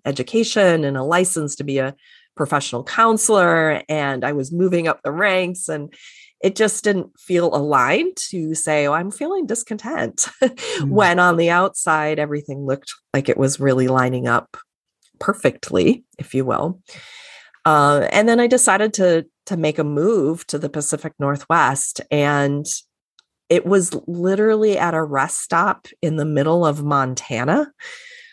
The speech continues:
Speaker 1: Um, and if you are familiar with Montana, for listeners, it is, as you described, actually parts of Spain, um, very dry, wide open.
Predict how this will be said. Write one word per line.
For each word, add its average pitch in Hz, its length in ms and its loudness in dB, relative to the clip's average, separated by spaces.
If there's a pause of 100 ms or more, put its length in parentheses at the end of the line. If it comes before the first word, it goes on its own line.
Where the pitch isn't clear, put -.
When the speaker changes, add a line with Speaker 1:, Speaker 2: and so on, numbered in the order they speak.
(120)
Speaker 1:
Um, 139 460 0
and 143 100 0
if 131 180 -2 (140)
you 147 160 0
are 135 160 2 (240)
familiar 165 500 4
with 151 200 0
Montana, 143 720 2
for 139 460 2
listeners, 175 640 -4
it 190 120 -2
is, 170 500 -2
as 156 220 0
you 180 220 -2
described, 147 640 2
actually 147 640 -4
parts 147 240 -2
of 143 80 -6
Spain, 151 580 -2 (560)
um, 151 460 2 (540)
very 160 360 4
dry, 139 600 2 (120)
wide 147 340 2
open. 139 680 -2